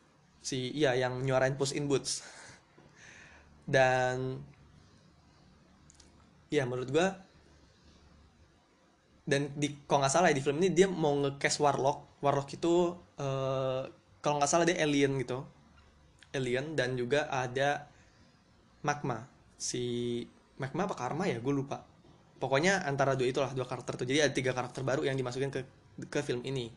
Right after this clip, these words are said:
Dan itu berarti kan artinya ngasih origin story yang lebih lagi ya ke Sunspot. Dan itu sayang banget kalau misalnya nggak dilaksanain. Terus film ketiga yang New Mutants,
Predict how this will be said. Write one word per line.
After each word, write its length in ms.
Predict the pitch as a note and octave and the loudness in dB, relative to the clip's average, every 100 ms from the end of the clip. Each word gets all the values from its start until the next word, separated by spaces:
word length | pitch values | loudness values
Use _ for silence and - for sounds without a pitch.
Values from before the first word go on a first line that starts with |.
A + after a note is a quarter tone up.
| - - - - - _ - - - - - - - - | -20 -20 -20 -20 -20 _ -20 -20 -20 -20 -20 -20 -12 -8
Dan 160 | C3 | -4
itu 400 | C3+ F#3 G3 F#3 - - - - - - - | 2 4 4 0 -8 -20 -20 -20 -20 -20 -6
berarti 240 | B2+ - | -4 0
kan 380 | F#3 F3+ F3 F3+ | 2 2 2 -4
artinya 460 | C#3 C3 C#3+ D#3+ D3 | -8 -4 -2 0 0
ngasih 320 | C#3 E3 D#3 | 0 0 0
origin 260 | C#3 B2+ C3 | 0 -2 -4
story 300 | C#3 B2+ B2+ | -2 0 0
yang 80 | |
lebih 160 | B2+ B2+ | 0 -2
lagi 320 | A#2+ C#3+ B2+ | -2 0 0
ya 80 | G#2 | 0
ke 320 | - D#3 D#3+ | 2 2 2
Sunspot. 500 | - A#2+ A#2+ - A#2+ - _ | -4 -8 -8 -6 -8 -10 _
Dan 240 | - B2 C3+ | -6 -4 -2
itu 320 | C#3 F3 F3 - - - - _ _ | 4 4 2 -8 -20 -20 -20 _ _
sayang 300 | - C#3+ C#3+ | 2 2 4
banget 160 | F3+ | 2
kalau 160 | F3+ C#3 | 0 0
misalnya 180 | C#3 B2+ | -2 -2
nggak 60 | B2+ | -2
dilaksanain. 380 | - A#2+ A2+ A2+ - _ _ _ - | -4 -8 -10 -14 -20 _ _ _ -4
Terus 120 | G3+ | 2
film 160 | F3 C#3 | 2 2
ketiga 480 | - F#3 B2 B2 - C#3+ | -2 -2 -2 -4 -4 -4
yang 160 | C3 | -2
New 140 | C3+ C3 | 0 0
Mutants, 400 | B2+ C3+ C#3 | -2 -4 -6